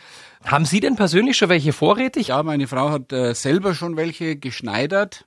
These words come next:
Speaker 1: Sehr
Speaker 2: Ähm,
Speaker 1: gut, das ist ja vorbildlich.
Speaker 2: äh, die, die auch ganz gut aussehen. Da muss man sich natürlich dran gewöhnen, aber man gewöhnt sich an vieles. Und wenn man's mal vergisst, kann man immer noch auch einen Schal nehmen oder Ähnliches.
Speaker 1: Gilt ja auch. Darf ich fragen, welches Design Ihre Frau gewählt hat? Ist es Uni oder haben die Muster bei Ihnen daheim,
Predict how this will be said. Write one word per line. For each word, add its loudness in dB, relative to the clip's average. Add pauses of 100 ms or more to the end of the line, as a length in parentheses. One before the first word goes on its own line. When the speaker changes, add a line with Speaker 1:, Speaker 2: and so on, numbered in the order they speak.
Speaker 1:
Sehr 2
Speaker 2:
Ähm, 0
Speaker 1:
gut, 2 (100)
das -12
ist -10
ja -10
vorbildlich. 0
Speaker 2:
äh, 0
die, 2
die 2
auch 0
ganz 0
gut -6
aussehen. 2
Da 0
muss 0
man 0
sich 2
natürlich 0
dran 2
gewöhnen, 2
aber 2 (220)
man -2
gewöhnt 0
sich 0
an 4
vieles. 2
Und -6
wenn 0
man's 2
mal 2
vergisst, -6
kann -2
man 4
immer 0
noch -2 (260)
auch -6
einen 0
Schal 2 (260)
nehmen 4
oder -6
Ähnliches. -10
Speaker 1:
Gilt 4
ja 4
auch. 2 (400)
Darf 2
ich 2
fragen, 0
welches 0
Design 2
Ihre 0
Frau 2
gewählt -2
hat? -4
Ist -2
es -4
Uni 2
oder 2
haben 0
die 0
Muster 0
bei -2
Ihnen -4
daheim, 0